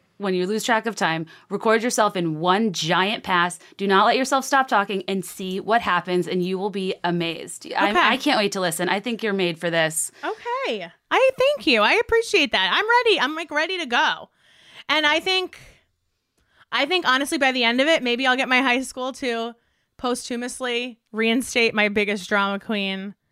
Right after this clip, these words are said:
Speaker 2: superlative.
Speaker 1: <laughs>
Speaker 2: And I'll get, like, a little playbill insert in this year's high school yearbook. Um, yeah, no, I'm
Speaker 1: Listen.
Speaker 2: excited. I'm excited for where you're gonna go this year.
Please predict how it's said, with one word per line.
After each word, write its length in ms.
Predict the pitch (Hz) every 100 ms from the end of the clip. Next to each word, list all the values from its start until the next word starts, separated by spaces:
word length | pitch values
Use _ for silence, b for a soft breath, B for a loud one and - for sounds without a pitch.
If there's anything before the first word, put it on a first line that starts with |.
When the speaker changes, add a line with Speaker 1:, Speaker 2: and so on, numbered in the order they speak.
| _ _ -
Speaker 2:
superlative. 800 | - 220 208 190 180 269 214 302
Speaker 1:
<laughs> 20 |
Speaker 2:
And 100 | 262
I'll 160 | 262 254
get, 180 | 262 254
like, 160 | 254
a 80 | 254
little 380 | 247 240 233 226 b b
playbill 440 | - 262 254 233
insert 500 | 214 220 220 214 202
in 120 | 214 208
this 200 | 202 214
year's 260 | 196 196
high 140 | 220 202
school 200 | - 196
yearbook. 440 | 185 190 - 202 _ B B B B
Um, 600 | 285 247 240 233 226 220 220 _ - - - 226
yeah, 180 | 254
no, 260 | 226 247 208
I'm 180 | 247 285
Speaker 1:
Listen. 100 | 330
Speaker 2:
excited. 580 | 247 302 - - 180 285 -
I'm 160 | 240
excited 580 | 240 - 277 254 277 277
for 440 | 269 285 262 254 -
where 300 | 226 240 233
you're 220 | 233 240
gonna 200 | 247 254
go 520 | 240 247 240 240 240 233 b b -
this 260 | 240 226
year. 380 | 254 240 233